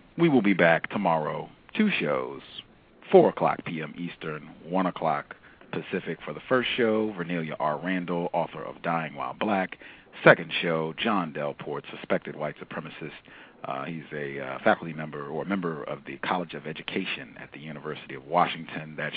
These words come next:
show is eight P M Eastern, five P M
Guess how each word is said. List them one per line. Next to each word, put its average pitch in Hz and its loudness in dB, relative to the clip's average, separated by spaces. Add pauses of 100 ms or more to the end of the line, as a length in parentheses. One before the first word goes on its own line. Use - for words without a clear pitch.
(100)
show 78 -4
is 69 -8 (160)
eight 117 -4
P 98 -4
M 82 -8
Eastern, 82 -6 (480)
five 104 6
P 90 -4
M 76 -8